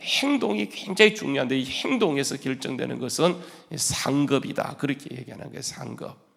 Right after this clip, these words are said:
근데 여러분 오늘 말씀 이제 십일 절에 보게 되면 바울 사도가 이런 이야기합니다. 우리가 뭘 안다고요?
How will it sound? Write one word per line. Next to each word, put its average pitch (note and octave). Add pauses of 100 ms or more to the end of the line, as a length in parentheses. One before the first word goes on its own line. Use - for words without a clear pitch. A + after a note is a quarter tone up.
(560)
근데 -
여러분 C3+
오늘 F3+
말씀 C3
이제 B2+
십일 E3
절에 D#3+
보게 B2
되면 B2 (460)
바울 C3
사도가 -
이런 F3
이야기합니다. -
우리가 C#3 (300)
뭘 C#3
안다고요? C3+